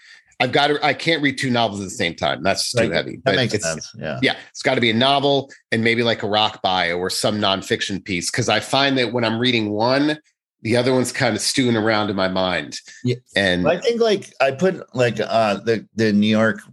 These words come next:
Speaker 2: version of me, I put the rock bio on my phone. So, like, if I'm on the subway,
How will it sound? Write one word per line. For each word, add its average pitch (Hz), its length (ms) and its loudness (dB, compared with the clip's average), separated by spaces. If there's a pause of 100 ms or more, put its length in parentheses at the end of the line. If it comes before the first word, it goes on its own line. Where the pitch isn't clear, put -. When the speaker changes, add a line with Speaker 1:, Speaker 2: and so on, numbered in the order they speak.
(180)
Speaker 2:
version 98 400 2
of 92 60 -2
me, 90 160 0
I 95 120 -2
put 135 220 -2
the 131 100 2
rock 92 360 2
bio 92 240 2
on 82 160 -2
my 73 160 -4
phone. 76 520 -4 (500)
So, - 220 0
like, 107 200 2
if 101 100 -4
I'm 113 180 4
on 98 120 2
the 92 100 -2
subway, 110 800 2